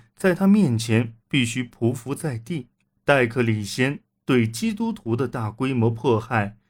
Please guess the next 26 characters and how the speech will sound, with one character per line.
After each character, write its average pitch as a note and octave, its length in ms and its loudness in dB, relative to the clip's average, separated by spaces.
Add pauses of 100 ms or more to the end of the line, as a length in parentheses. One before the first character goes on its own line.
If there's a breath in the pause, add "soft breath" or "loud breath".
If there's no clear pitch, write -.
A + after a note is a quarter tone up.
(140)
也 D3+ 260 0
许 A2+ 540 -4 (160)
也 A#2 160 4
是 A#2 200 -2
出 A3 300 -8
于 D3+ 160 -6
其 C#3 220 -10
加 E3 320 -4
强 A#2 240 0
自 A#2+ 240 -2
身 D3 340 0 (160)
在 G#2+ 300 4
各 A#2+ 240 2
行 A#2+ 280 0
省 G2 260 -2
的 G2+ 280 -2 (100)
直 A2+ 280 -2
观 D#3 260 0
的 A#2+ 80 -2
核 G#2+ 220 0
心 B2 240 -2
权 G#2 320 -2
威 C3+ 160 -2
的 A2+ 100 -4
意 A#2 240 -4
图。 G2+ 420 -10